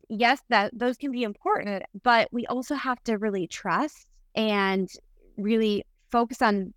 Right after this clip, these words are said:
the day-to-day and how we're enjoying our life as we get there, so that we don't just miss out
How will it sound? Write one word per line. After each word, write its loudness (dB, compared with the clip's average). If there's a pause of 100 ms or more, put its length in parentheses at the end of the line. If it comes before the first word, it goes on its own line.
the -2
day-to-day 2
and -2
how -4
we're -2
enjoying -2 (300)
our 2
life 2
as 0
we -4
get -4
there, 2 (100)
so -2
that 0 (400)
we -4
don't 4
just -2
miss 0
out 4